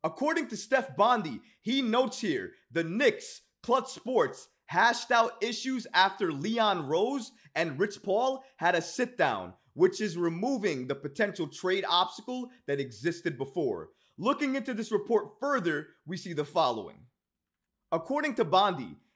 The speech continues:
agent Rich Paul met with team president Leon Rose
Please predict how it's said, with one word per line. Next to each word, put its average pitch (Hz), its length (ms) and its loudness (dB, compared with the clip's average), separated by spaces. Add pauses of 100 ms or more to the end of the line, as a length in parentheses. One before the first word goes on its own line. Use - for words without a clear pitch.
(140)
agent 214 480 0
Rich 202 260 4
Paul 254 460 2 (100)
met 170 320 0
with 190 200 2
team 220 260 -2
president 190 580 2
Leon 190 480 2
Rose 196 320 0